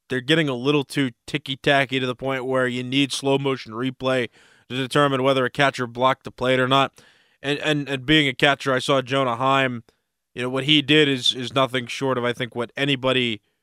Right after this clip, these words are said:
would have done at a, as the catcher in that situation, where you're set up one way, then you have to shuffle your feet,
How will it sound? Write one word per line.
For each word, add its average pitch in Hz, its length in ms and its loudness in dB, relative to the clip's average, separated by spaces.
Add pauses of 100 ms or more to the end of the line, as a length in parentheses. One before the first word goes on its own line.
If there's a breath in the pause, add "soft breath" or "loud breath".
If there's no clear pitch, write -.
(220)
would 139 120 2
have 131 100 0
done 135 260 2
at 123 140 -4
a, 117 160 -4
as 117 240 -8
the 120 80 -6
catcher 127 400 0
in 120 80 -4
that 123 180 -4
situation, 120 720 -4 (640)
where 131 500 2
you're 127 180 -6
set 170 300 4
up 151 160 0
one 147 320 2
way, 143 180 4
then 139 160 0
you 151 60 4
have 135 80 -2
to 120 100 -12
shuffle 156 400 0
your 120 140 -6
feet, 147 420 0